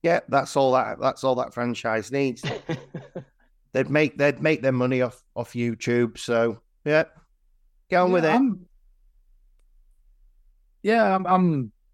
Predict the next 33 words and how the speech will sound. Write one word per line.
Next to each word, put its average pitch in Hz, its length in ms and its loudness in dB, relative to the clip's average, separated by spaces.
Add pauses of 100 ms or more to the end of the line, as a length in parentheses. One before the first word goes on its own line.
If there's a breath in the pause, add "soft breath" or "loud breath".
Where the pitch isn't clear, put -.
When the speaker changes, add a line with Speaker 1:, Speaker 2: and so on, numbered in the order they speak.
(400)
Speaker 3:
kind 202 240 4
of, 123 260 0
uh, 120 300 -2 (240)
uh, 107 180 0 (3500)
interested 151 640 -2
to 147 100 -4
think 131 380 0
though, 92 180 -12
'cause - 120 -14
it, 98 200 -12
so 127 180 -4
I, 110 380 -6
I 123 60 -6
di-, 135 280 0
I 139 120 0
have 151 300 -2
dropped 147 300 0
off - 220 -2
quite 104 240 -2
a 104 60 -4
lot 95 160 -4
of 92 80 -8
the 98 60 -10
Saw 92 260 -8
films, - 440 -18 (460 soft breath)
but 135 140 -4 (720)
is 214 180 2
there 240 140 4
any 226 320 6
sort 180 360 2
of 147 220 -2 (100)
relevance 147 840 0
to 117 540 -4